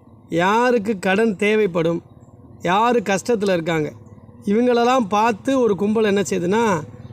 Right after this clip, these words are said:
அவங்களுடைய தொடர்பு எண்களை கான்டாக்ட் பண்ணி, "உங்களுக்கு நாங்க ஒரு லட்ச ரூபா கடன் தரோம்,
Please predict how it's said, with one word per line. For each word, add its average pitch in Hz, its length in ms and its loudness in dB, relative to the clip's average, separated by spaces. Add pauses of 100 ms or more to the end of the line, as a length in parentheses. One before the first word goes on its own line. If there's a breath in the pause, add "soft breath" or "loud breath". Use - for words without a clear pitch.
(160)
அவங்களுடைய 208 520 0
தொடர்பு 226 400 2
எண்களை 202 340 2
கான்டாக்ட் 180 440 -2
பண்ணி, 170 380 0 (440)
"உங்களுக்கு 202 340 2
நாங்க 190 260 2
ஒரு 190 140 2
லட்ச 208 160 0
ரூபா 208 200 0
கடன் 185 260 0
தரோம், 165 340 0